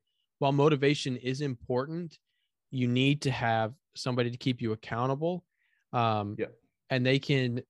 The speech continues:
Speaker 1: I think a good example of this is, like, Kessler has, has, he's, he, uh, Kessler, as you said, you were going to the gym with some friends. That's a great, that's a great accountability partner. In the,
Speaker 2: Yep.
Speaker 1: uh, question that was asked,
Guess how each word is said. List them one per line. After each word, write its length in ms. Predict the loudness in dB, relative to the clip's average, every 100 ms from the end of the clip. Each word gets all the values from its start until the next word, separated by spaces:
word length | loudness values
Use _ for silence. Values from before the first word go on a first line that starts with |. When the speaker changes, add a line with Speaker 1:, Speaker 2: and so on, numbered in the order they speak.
| _ _ _ _ _ _
Speaker 1:
I 140 | -4
think 220 | 0 0 0
a 60 |
good 200 | 2 2
example 420 | 2 0 -2 0
of 100 | -2
this 180 | -2 -6
is, 60 | -4
like, 140 | -4
Kessler 420 | 0 -2 0 -2
has, 160 | -2 -4 -8 0
has, 180 | 2 2
he's, 220 | 0 -4 -6
he, 240 | -4 -4 -4 0
uh, 260 | 2 2 2
Kessler, 280 | 0 0
as 140 | -2 -2
you 100 | -4
said, 320 | -2 -2 -2 -12 _ _
you 140 | 0 0
were 60 |
going 220 | 2 0 0
to 40 |
the 100 | -2
gym 300 | 0 -2 -2
with 160 | -4 -6
some 160 | -10
friends. 400 | 2 4 4 2
That's 200 | -2 -2
a 60 | -2
great, 400 | 2 2 2 -2 _
that's 160 | -12 -8
a 40 | -2
great 220 | 0 0
accountability 880 | 0 -2 -2 -4 -8 -2 2 2 0
partner. 440 | 0 -2 -4 -12 -14 _ -20 _ _
In 200 | 0 2
the, 260 | 4 4 2
Speaker 2:
Yep. 100 | 0
Speaker 1:
uh, 180 | -2 -2
question 400 | 0 0 0 0
that 100 | 0
was 140 | 0 0
asked, 400 | 2 0 -2